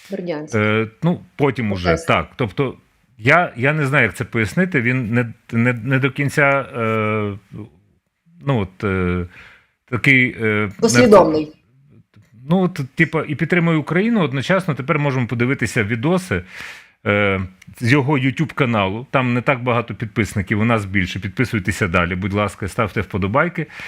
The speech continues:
Speaker 2: Е, Артем Арістов, ну, Арістов, він не став зіркою Ютуба, е, але відео, які варто подивитися, і та-, там буде перемотка, і буде глушіння звуку, щоб нам клейми не прилітали, будь ласка.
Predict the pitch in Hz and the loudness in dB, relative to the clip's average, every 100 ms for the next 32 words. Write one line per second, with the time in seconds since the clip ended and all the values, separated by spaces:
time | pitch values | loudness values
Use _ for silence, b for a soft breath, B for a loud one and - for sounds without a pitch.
0 | B B 117 113 113 110 107 - 120 - | B B 0 2 2 0 -4 -4 -4 0
1 | 175 170 143 147 143 143 120 160 147 90 | -2 0 0 -2 -2 -6 -2 -2 -2 -6
2 | 127 143 156 - 123 135 135 131 147 117 | 0 2 2 -2 -2 0 0 0 0 -2
3 | 87 98 95 101 127 - 110 101 107 113 | -2 -4 -2 0 0 0 -2 0 0 0
4 | 180 202 139 113 B B B B _ 127 | 0 0 0 -2 B B B B _ -2
5 | 120 117 - - 117 131 151 170 170 156 | 0 0 -4 -4 -2 0 0 2 0 -2
6 | 123 110 110 107 - 127 113 127 156 135 | -4 -8 -10 -10 -14 -20 -8 -2 0 2
7 | 110 131 110 131 - 107 120 117 131 131 | 0 0 0 0 -2 -6 -2 0 0 0
8 | - - 101 92 90 - 104 101 95 117 | -6 -2 0 0 -2 -4 -2 -2 -2 -2
9 | 131 107 110 120 - 135 139 170 - 123 | -2 0 0 0 0 0 0 -2 -2 -2
10 | 101 107 113 107 110 107 101 120 - 110 | -2 0 0 2 0 0 0 -2 0 0
11 | 104 117 143 123 101 98 101 90 107 98 | 0 0 -2 -4 -2 0 -2 0 -2 0
12 | 95 98 101 104 156 160 101 101 95 85 | -2 -4 -4 0 0 0 -4 -2 -2 -2
13 | - | -8